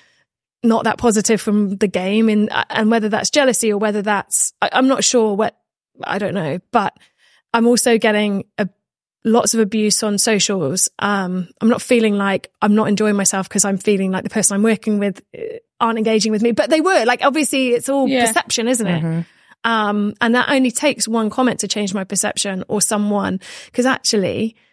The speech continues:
Speaker 1: it's not until you see someone or they take their time to message to say, "I really enjoyed that," or, "That was great."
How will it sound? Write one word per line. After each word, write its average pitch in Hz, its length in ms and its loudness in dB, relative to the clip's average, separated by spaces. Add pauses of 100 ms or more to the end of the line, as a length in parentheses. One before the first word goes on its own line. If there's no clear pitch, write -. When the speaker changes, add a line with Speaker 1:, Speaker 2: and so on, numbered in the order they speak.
(140)
Speaker 1:
it's 233 200 0
not 277 180 2
until 254 220 0
you 214 120 -2
see 269 240 2
someone 233 680 2
or 208 200 0
they 190 140 0
take - 340 -4
their 214 120 -2
time 220 520 0
to 202 220 -2
message 208 520 0
to 208 60 -4
say, 202 360 0
"I - 60 -6
really 220 320 4
enjoyed 208 400 2
that," 180 360 -2
or, 208 320 2
"That - 100 2
was - 120 -2
great." 190 400 2